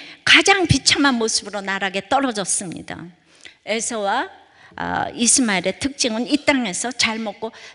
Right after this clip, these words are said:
잘 살았다는 것입니다. 그러니 아까 유아셀에 간증한 분도 처음부터 오면 이런 설교가 하나도 안 들리는 거죠. 목사님의 말씀이 안 들리는데 아이가 아토피가 생기니까 들리기 시작했다. 예,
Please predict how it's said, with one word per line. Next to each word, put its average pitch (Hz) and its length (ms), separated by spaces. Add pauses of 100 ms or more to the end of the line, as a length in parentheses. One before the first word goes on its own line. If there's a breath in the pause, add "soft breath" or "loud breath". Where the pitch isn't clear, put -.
잘 196 260
살았다는 190 600
것입니다. - 720 (400 loud breath)
그러니 240 560
아까 185 300
유아셀에 185 480
간증한 185 580
분도 202 420
처음부터 277 580
오면 262 260
이런 214 340
설교가 220 400
하나도 285 360
안 196 180
들리는 208 340
거죠. - 300 (760 loud breath)
목사님의 262 560
말씀이 226 400
안 190 160
들리는데 202 720 (320 loud breath)
아이가 196 560
아토피가 285 540
생기니까 214 500
들리기 180 320
시작했다. - 800 (400 loud breath)
예, 160 180